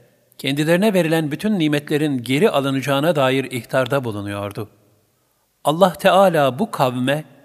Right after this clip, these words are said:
pek çok mal ve nimet ihsan etmişti. Onlarsa tevbe edip şükredecekleri yerde hile yapıp haddi aşmaya devam ediyorlardı. Şuayb aleyhisselam nasihatlerine devamla şöyle dedi:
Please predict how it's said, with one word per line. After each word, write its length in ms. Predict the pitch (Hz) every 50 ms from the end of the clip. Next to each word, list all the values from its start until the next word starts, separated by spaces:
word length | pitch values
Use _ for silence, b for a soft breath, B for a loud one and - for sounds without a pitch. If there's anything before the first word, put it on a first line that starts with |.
| _ _ _
pek 240 | - 247 247 - -
çok 240 | - 165 147 - -
mal 320 | 139 139 143 151 143 123
ve 140 | 123 120 120
nimet 320 | 120 120 117 123 127 123
ihsan 440 | - - - - - - 131 123 120
etmişti. 560 | 107 104 - - 117 113 - - - 117 - _ _ _ _ _ _ _ _ _ _ _ _ _ _ _ _ _ _
Onlarsa 540 | - 147 151 165 196 208 190 - 202 190 185
tevbe 400 | - 175 160 156 147 160 190 180
edip 200 | 156 139 156 147
şükredecekleri 760 | - - 185 - - 135 120 123 120 131 123 127 - 135 123 151
yerde 520 | 160 147 139 135 123 143 156 156 156 - - - _ _ _ _ -
hile 180 | 135 135 147 170
yapıp 400 | 175 156 139 - 175 165 - - -
haddi 320 | - 127 123 123 147 156
aşmaya 420 | 123 110 - - - 123 120 120 113
devam 300 | 113 104 110 107 104 107
ediyorlardı. 720 | 104 101 107 104 101 101 104 107 104 101 - - 104 - _ _ _ _ _ _ _ _ _ _ _ _ _ _ _ _ _ _ _ _ _ _ _ _ _
Şuayb 380 | - - - 185 208 214 208
aleyhisselam 680 | 208 180 170 170 165 - - 175 160 160 165 160 151 131
nasihatlerine 680 | 143 147 - 156 147 151 - 156 151 147 151 151 135
devamla 380 | 139 131 131 131 127 123 120 120
şöyle 360 | - - 123 123 117 104 -
dedi: 280 | 107 104 101 104 98